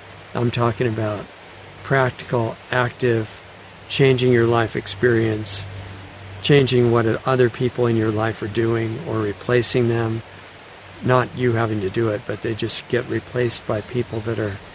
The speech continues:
in harmony with your new frequency. Um, this is real. We've had little examples. Time to scale it up.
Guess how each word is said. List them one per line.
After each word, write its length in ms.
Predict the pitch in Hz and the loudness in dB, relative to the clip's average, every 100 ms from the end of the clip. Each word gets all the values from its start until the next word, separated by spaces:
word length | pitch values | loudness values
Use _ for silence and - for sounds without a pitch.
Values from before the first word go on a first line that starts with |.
| - - - - | -20 -20 -10 0
in 180 | 131 | 2
harmony 480 | 117 127 120 120 117 | 4 4 4 4 2
with 240 | 113 107 120 | 0 -2 -2
your 160 | 117 | 0
new 160 | 113 113 | 2 0
frequency. 720 | - 113 104 107 101 - 120 - - - - - - - | -2 -6 -4 -8 -8 -8 -8 -12 -18 -18 -18 -16 -16 -8
Um, 300 | 127 113 110 | -2 -2 -2
this 180 | - 147 | 0 2
is 140 | 147 117 | 2 4
real. 380 | 120 113 95 - - - - - - - - - - | 2 2 -2 -10 -16 -16 -16 -16 -16 -14 -14 -10 -2
We've 180 | 127 | 0
had 180 | 135 127 | 2 2
little 360 | 123 131 139 135 | 6 6 8 6
examples. 840 | 123 - 120 113 - - - - - - - - - - - - - - | 6 2 0 0 -6 -8 -8 -10 -14 -18 -18 -18 -16 -16 -16 -16 -18 -8
Time 320 | - 127 123 | 0 0 2
to 140 | 120 107 | 0 -2
scale 420 | - 117 113 107 | -2 -2 -2 -4
it 100 | 101 | -6
up. 200 | 95 | -8